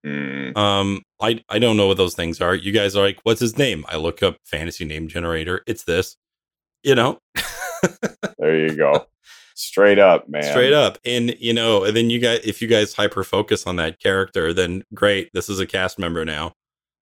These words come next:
Speaker 2: And that's,
Speaker 1: Boom.
Speaker 2: and that's so fun for me as a D M because I feel like you <laughs> guys are telling me, at least in some part, the story. And there's, there's surprise
Speaker 1: Yeah.
Speaker 2: and discovery for me too. Um,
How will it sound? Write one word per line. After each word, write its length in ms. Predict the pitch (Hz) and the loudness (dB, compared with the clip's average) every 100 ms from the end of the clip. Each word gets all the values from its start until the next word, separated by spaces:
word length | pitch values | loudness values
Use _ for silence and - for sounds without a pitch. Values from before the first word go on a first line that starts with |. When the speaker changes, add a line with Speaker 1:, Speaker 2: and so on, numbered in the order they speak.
| _ 120 | _ -2
Speaker 2:
And 100 | 127 | 0
that's, 320 | 160 165 - | 0 -2 -2
Speaker 1:
Boom. 200 | 160 156 | 0 0
Speaker 2:
and 100 | 143 | -2
that's 180 | 160 - | -6 -2
so 220 | 151 147 | 2 2
fun 360 | - - 127 127 | 2 0 0 0
for 200 | 110 104 | -2 -2
me 500 | 80 85 104 143 139 | -2 -2 0 0 0
as 160 | 107 104 | -2 -2
a 80 | |
D 240 | 95 98 95 | -2 -2 -2
M 220 | 104 117 | 0 -2
because 380 | - 107 113 104 - | -2 -2 -2 -2 -4
I 140 | 104 | -2
feel 220 | 104 135 | 0 2
like 200 | 120 110 | 2 2
you 140 | 95 107 - | -2 -8 -8
<laughs> 80 | |
guys 240 | 98 104 - | -10 -10 -10
are 80 | 95 | -8
telling 380 | 98 90 95 | -2 0 0
me, 260 | 90 92 90 - - - - - | -4 -6 -10 -14 -18 -18 -18 -2
at 100 | 123 | 2
least 260 | 131 123 110 | 2 0 0
in 140 | 101 | 0
some 200 | - 214 | 2 0
part, 300 | - 92 - | 2 -2 -2
the 80 | 101 | -10
story. 540 | - 113 90 73 78 _ | -2 2 2 -2 -12 _
And 280 | 101 98 95 | -6 -4 -2
there's, 320 | 98 95 - _ | 0 -2 -4 _
there's 160 | 90 - | -10 -6
surprise 540 | - 76 120 117 117 | -6 0 2 4 2
Speaker 1:
Yeah. 60 | 71 | 0
Speaker 2:
and 80 | 95 | -4
discovery 560 | 87 - 90 90 90 85 | -6 -4 -4 -4 -8 -10
for 140 | 82 | -10
me 180 | 87 85 | -10 -10
too. 460 | 87 127 117 98 95 _ _ _ _ _ _ - | -8 -2 -2 -2 -6 _ _ _ _ _ _ -8
Um, 380 | 85 80 82 | -6 -6 -8